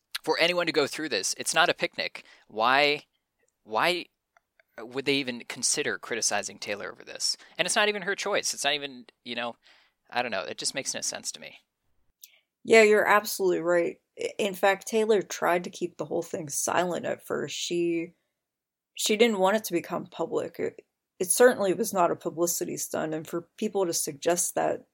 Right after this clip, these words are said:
Speaker 2: like I said, I think they just don't understand the facts. And they just speak without doing any kind of research. But she was kind of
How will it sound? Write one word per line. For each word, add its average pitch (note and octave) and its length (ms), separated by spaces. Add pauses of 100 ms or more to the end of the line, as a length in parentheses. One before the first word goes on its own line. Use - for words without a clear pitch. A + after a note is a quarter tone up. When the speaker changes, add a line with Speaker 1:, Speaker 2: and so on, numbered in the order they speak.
Speaker 2:
like F3 200
I D3+ 80
said, F#3 260
I - 100
think F#3+ 200
they E3+ 100
just D3+ 240
don't E3+ 220
understand D#3 580
the - 60
facts. - 560 (800)
And F3 140
they E3 120
just E3 280
speak - 360
without F2+ 460 (460)
doing F#3 200
any C4 280
kind F3 180
of D#3+ 80
research. D#3+ 640 (560)
But F#3 460 (840)
she A#3 240
was G#3+ 340 (400)
kind A3 200
of F#3 280